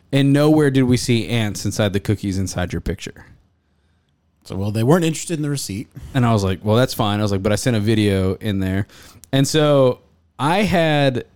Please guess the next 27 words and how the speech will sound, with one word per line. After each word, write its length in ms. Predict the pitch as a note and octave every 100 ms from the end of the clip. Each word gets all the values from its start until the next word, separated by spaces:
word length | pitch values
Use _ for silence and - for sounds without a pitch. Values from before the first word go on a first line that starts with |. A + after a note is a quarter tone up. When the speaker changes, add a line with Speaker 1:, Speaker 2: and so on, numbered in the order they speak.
| -
Speaker 1:
um, 560 | B2 A#2+ A2+ A2 G#2+ F2+
was 180 | A#2
thinking 400 | - D#3+ D#3+ A2+
to 120 | E2 G2+
myself, 460 | F2 - D#2+ G2+
I 20 |
was 140 | A2 G2
like, 360 | G2+ G2 - - _ _ _ _ _ _ _ _ _ -
"For 160 | D3+
one, 600 | D3+ F#3+ A#2+ A#2+ B2+ - - _ _ _ _ _ _ _ _ - -
if 120 | C#3
I 100 | B2+
hadn't 340 | A2+ E3 G3+ F3
recorded 440 | C3 C3 A#2+ A2+
a 60 | G#2
video 440 | A2 G#2+ G#2+ G#2+
of 300 | - A#2+ G#2+
me 180 | A2+ A2
unboxing 600 | G#2 F#2+ G2+ G2+ - G2
these 160 | F#2
cookies, 360 | - A2 F2+ F#2
I 120 | A2+
could 160 | - D#3
have 80 | C3+
been 140 | C3
in 140 | B2+
a, 220 | A#2 G#2+